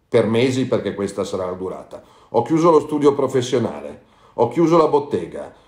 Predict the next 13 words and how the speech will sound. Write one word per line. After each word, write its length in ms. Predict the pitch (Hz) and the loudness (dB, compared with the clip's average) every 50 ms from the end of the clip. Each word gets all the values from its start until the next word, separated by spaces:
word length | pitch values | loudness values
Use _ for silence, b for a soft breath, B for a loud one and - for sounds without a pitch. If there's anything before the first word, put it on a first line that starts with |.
| b b | b b
come 240 | - 143 139 147 143 | 0 2 4 4 4
partita 480 | 143 151 143 131 - 147 147 151 151 143 | 4 4 2 0 0 -4 0 2 2 2
iva 240 | 151 160 165 165 | 2 2 2 2
non 140 | 160 151 139 | 2 2 0
sto 160 | - - 139 | 0 0 0
lavorando, 760 | 135 135 131 131 131 110 90 82 78 76 76 76 73 69 - b b b b | 2 2 2 4 2 2 0 -2 -8 -14 -16 -18 -18 -18 -20 b b b b
pensiamo 580 | - 123 123 123 - 131 113 110 107 110 113 | 0 0 0 2 2 2 2 2 2 2 2
ai 160 | 117 117 123 127 | 2 4 4 4
rappresenta-, 720 | 127 120 - - 131 120 123 127 127 120 - - 131 127 | 4 4 2 0 -2 0 2 0 0 0 0 2 2 2
agli 200 | 120 127 127 127 | 4 4 4 4
agenti 460 | 135 131 127 135 147 151 139 - 143 135 | 4 4 4 4 2 2 2 -2 -4 -4
di 100 | 135 127 | -4 -2
commercio, 760 | - - 123 120 104 90 82 76 - - - - 82 - | -2 -2 -2 -2 -2 -6 -6 -10 -12 -16 -16 -16 -16 -16